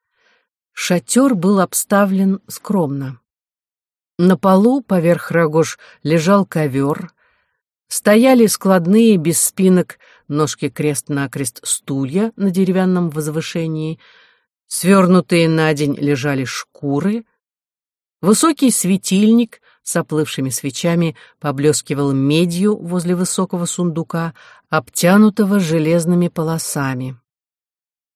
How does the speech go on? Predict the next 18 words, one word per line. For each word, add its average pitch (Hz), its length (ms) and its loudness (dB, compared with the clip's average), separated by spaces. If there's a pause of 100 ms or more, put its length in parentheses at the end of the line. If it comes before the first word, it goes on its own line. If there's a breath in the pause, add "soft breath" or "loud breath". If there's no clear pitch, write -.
(320)
На 185 200 4
сундуке 170 600 -2
лежали 202 460 0
два 180 380 0 (260 loud breath)
пергаментных 170 800 0
свитка. - 640 -8 (1300)
Епископ 165 720 0 (420 soft breath)
знаком 214 600 4
велел 190 480 2
рыцарям 190 480 -2
садиться. 127 720 -6 (960)
Фридрих 131 540 -2
фон 131 220 -6
Кокенгаузен 147 880 -2 (600 loud breath)
отстегнул 214 680 0 (120)
пояс 208 400 4
с - 280 -4
мечом 190 540 0